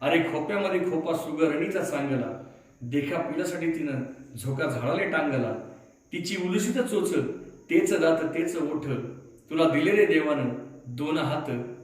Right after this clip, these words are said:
दहा बोट." असे सुंदर कलेक्शन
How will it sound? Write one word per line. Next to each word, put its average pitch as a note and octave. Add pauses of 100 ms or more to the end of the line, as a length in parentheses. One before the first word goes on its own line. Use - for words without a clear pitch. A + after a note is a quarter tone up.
(100)
दहा A#2+
बोट." G#2+ (1000)
असे F#3+
सुंदर G#3
कलेक्शन E3